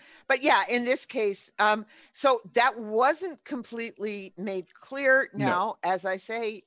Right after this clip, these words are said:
Speaker 1: I mean, if we had Southern, they, they may have
Speaker 2: You're right. It's, uh,
Speaker 1: misinterpreted
Speaker 2: yeah, it's, it's
Speaker 1: what he
Speaker 2: possible the
Speaker 1: actually said.
Speaker 2: subtitle. Yeah, it's possible that if we spoke Korean,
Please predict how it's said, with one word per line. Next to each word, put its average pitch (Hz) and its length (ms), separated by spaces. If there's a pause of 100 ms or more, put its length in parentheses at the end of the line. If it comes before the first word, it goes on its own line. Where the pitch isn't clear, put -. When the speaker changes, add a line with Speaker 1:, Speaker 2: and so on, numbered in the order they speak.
(300)
Speaker 1:
I 170 100
mean, 165 220
if 156 180
we 160 100
had 165 200
Southern, 180 360 (420)
they, 233 160
they 233 200
may 233 260
have 202 240 (100)
Speaker 2:
You're 165 180
right. 160 240
It's, 147 140
uh, 262 160
Speaker 1:
misinterpreted 160 560 (180)
Speaker 2:
yeah, 139 220
it's, 151 260
it's 185 220
Speaker 1:
what 233 160
he 196 40
Speaker 2:
possible 208 280
the 180 80
Speaker 1:
actually 156 240
said. 143 140
Speaker 2:
subtitle. 104 680 (160)
Yeah, 90 80 (200)
it's 143 200
possible 202 400
that 165 120
if 156 120
we 147 120
spoke 139 420 (140)
Korean, 135 600